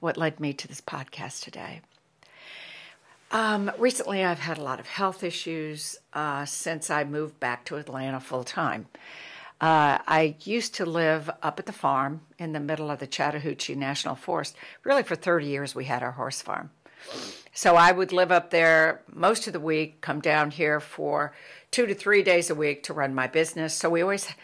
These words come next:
had an apartment and an office there. So I moved back and forth,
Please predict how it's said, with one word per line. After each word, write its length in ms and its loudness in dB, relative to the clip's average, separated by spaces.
had 160 4
an 80 0
apartment 520 2
and 120 2
an 100 4
office 400 4
there. 380 4
So 460 4
I 160 4
moved 320 4
back 260 2
and 140 -10
forth, 260 -2